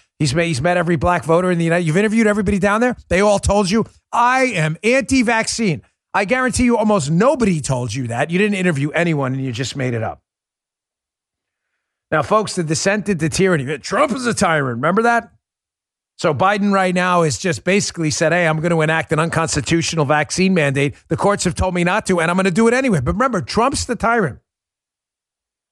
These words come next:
Folks, process is all we have. A constitutional republic, in the essence of it,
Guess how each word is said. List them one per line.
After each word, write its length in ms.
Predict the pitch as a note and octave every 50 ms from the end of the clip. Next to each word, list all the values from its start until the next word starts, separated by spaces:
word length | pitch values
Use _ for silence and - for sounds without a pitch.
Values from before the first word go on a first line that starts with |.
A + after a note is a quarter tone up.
| _ _ _ _ _ _ _ _ _ _ _ _ _ _ _ _ _ _ _
Folks, 240 | - G#3+ G3+ C#3+ -
process 540 | - - G3+ A3+ A3+ - B3 B3 - -
is 120 | G3+ D#3+ D3
all 200 | G3+ G3 G3 F#3
we 140 | F#3 F3+ D#3+
have. 340 | C#3+ D#3+ E3 D#3 D3 C3+
A 40 | C3
constitutional 800 | A#2 - D#3+ F#3 F#3+ - F#3 D3+ - F#3+ F3+ - - F3+ E3 D#3+
republic, 460 | D#3 D3+ - - D#3+ D#3+ D#3+ D#3+ -
in 80 | D#3+ C#3+
the 160 | C#3 D3 D3+
essence 420 | - D#3+ E3 - - E3 C#3+ - D#3+
of 140 | D#3 C#3
it, 140 | C#3 B2+ G#2